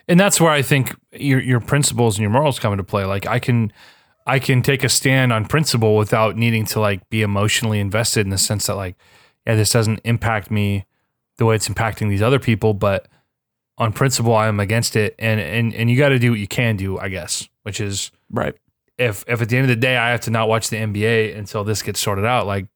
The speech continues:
Speaker 1: so be it, right? Like, that's almost, like, the least you
Speaker 2: Small,
Speaker 1: can do.
Speaker 2: small price to pay for you to feel like you're doing something and to maybe actually affect change. Like,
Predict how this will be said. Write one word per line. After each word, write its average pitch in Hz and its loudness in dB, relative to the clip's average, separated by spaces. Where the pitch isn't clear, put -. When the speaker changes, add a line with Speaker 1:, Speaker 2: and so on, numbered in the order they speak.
Speaker 1:
so - 0
be 107 2
it, 151 -2
right? 98 -2
Like, 104 -2
that's 110 -4
almost, 110 0
like, 104 -4
the 101 -6
least 110 0
you 104 -2
Speaker 2:
Small, 165 4
Speaker 1:
can 95 -2
do. 107 -6
Speaker 2:
small 190 2
price 185 2
to 160 0
pay 151 4
for 143 0
you 135 4
to 127 2
feel 139 2
like 131 2
you're 127 2
doing 123 2
something 123 -2
and 131 -2
to 143 0
maybe 131 2
actually 123 0
affect 123 -2
change. 117 -2
Like, 120 -6